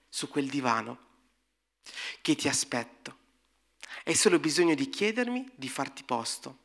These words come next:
perché solo con le tue forze farai fatica. Ehi, monti, io sono qui su quel divano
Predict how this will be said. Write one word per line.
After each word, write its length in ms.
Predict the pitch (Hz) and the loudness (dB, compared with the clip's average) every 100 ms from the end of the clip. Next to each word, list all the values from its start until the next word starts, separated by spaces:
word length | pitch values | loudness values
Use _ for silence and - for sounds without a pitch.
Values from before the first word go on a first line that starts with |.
| _ _ _ _ - - - | _ _ _ _ -18 -18 -6
perché 280 | - 127 151 | -4 -2 2
solo 280 | - 220 240 | 4 4 4
con 100 | 151 | 6
le 120 | 139 | 6
tue 120 | 143 | 4
forze 760 | 131 139 127 - - 123 139 - _ _ _ _ _ | 2 4 4 0 -6 -6 -8 -14 _ _ _ _ _
farai 260 | - 135 120 | -6 -4 -2
fatica. 560 | - 123 120 - 117 - _ _ _ _ _ _ _ _ _ _ _ _ _ | -2 -4 -6 -10 -14 -16 _ _ _ _ _ _ _ _ _ _ _ _ _
Ehi, 220 | 151 139 | 4 4
monti, 840 | 135 147 139 135 127 123 - _ _ | 4 4 2 -2 -8 -8 -14 _ _
io 120 | 151 | -4
sono 260 | - 131 123 | -4 -4 -10
qui 120 | - | -6
su 180 | - 160 | -6 -4
quel 200 | 139 123 | -8 -6
divano 440 | 123 117 110 - | -6 -8 -10 -16